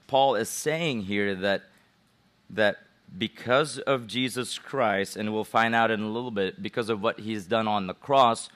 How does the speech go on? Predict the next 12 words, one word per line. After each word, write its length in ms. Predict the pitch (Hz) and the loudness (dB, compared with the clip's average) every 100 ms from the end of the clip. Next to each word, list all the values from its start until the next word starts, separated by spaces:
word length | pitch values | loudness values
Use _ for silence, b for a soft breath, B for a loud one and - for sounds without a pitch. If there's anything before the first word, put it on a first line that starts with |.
| B B | B B
you 120 | 107 117 | -8 -4
can 180 | 117 | -4
have 240 | 104 104 76 - | 2 2 0 -6
peace. 480 | - 113 104 80 - | -12 -6 -6 -6 -10
If 160 | 95 - | -12 -6
you 140 | 123 | -2
are 80 | 139 | 0
a 60 | 147 | 0
Christian, 680 | - 175 156 - 113 101 98 b b b b | -2 -4 -2 -2 -2 -2 -6 b b b b
you 280 | 110 123 120 | -2 0 0
have 400 | - 107 104 85 - | 2 4 4 2 -14
peace. 560 | - 120 95 - - | -6 -4 -4 -6 -16